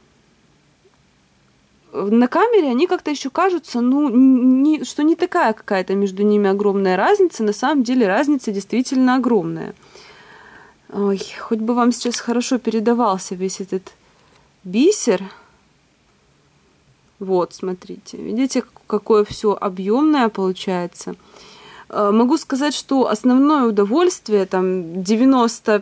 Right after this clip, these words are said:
пять процентов удовольствия от этой работы я получила именно во время пришивания бисера. Конечно, бисер — это было самое классное, несмотря на то, что пришивала я его целый день,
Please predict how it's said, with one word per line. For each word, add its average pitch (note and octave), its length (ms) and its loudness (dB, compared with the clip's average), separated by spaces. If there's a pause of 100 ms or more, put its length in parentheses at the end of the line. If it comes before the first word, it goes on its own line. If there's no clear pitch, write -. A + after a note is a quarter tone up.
(120)
пять A3+ 240 0
процентов C#4 600 0
удовольствия B3 760 0
от A3+ 220 4
этой G#3+ 260 2
работы C4 400 0
я A3+ 140 2
получила A3+ 640 -2
именно B3 720 2 (680)
во G3+ 100 2
время C4 280 2
пришивания A3+ 720 0
бисера. F#3+ 540 -2 (1200)
Конечно, G#3+ 420 0
бисер — C4 400 2
это G#3 260 -2
было A3 260 2
самое A3 440 0
классное, C4+ 540 -2
несмотря A3+ 420 -2
на A3 60 2
то, A3 140 0
что - 180 -6
пришивала A3 600 0
я G3 140 2
его F#3+ 120 -4
целый A3+ 520 2
день, F3+ 500 0